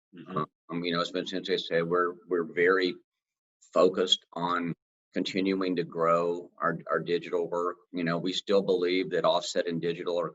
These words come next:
Speaker 2: are complementary technologies, but we, we really wanna grow our digital work. Um, ours was a replacement for, um, a machine that had reached the end of its life,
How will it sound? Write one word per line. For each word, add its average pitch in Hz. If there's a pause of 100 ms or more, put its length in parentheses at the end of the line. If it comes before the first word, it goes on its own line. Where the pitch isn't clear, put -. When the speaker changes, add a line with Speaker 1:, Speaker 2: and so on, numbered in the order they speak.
Speaker 2:
are 82
complementary 85
technologies, 85
but -
we, 87 (560)
we 87
really 90
wanna 85
grow 82
our 85
digital 85
work. 87 (300)
Um, 78 (760)
ours 95
was 90
a 90
replacement 85 (200)
for, 87 (240)
um, 80 (260)
a 87
machine 87
that 87
had 82
reached 80
the 82
end 85
of 82
its -
life, 80